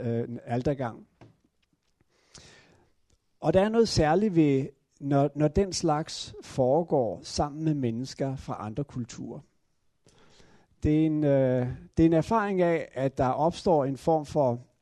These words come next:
enhed, en, en samklang, som, øh, som rækker ud over det sproglige, og som er en, øh, en manifestation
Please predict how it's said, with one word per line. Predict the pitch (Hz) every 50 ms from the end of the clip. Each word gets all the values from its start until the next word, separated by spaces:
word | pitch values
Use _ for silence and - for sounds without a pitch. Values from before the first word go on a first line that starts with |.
| _ _ _ _ _
enhed, | - 160 180 214 208 190 190 175 123 107 151 - - - - _ _ _ _ _ _ _ _ _ _ _ -
en, | 127 127 120 117 117 113 113 123 123 - - _ - - - _ _ _ _ _ _ _ _ _ -
en | 135 135 127
samklang, | 120 - - - 180 185 226 214 - - 214 175 127 98 - - - _ _ _ _ _ _ _ _ _ _ _ _ _ _ _ _
som, | - - - 139 139 135 131 131
øh, | 131 131 127 127 123 120
som | - - 143 139
rækker | 127 139 143 151 143 170
ud | 190 190
over | 185 160 143 143 151
det | 151 165 160
sproglige, | 143 - - - 131 131 139 156 165 175 165 156 160 160 - - - - _ _ -
og | 120 135 131
som | - - 135 131 127
er | 123 127 127 127
en, | 123 120 123 123 127 123
øh, | 127 123 120 127 131 135
en | 131 135
manifestation | 143 139 139 143 - 151 147 127 - - 135 - - 208 180 143 160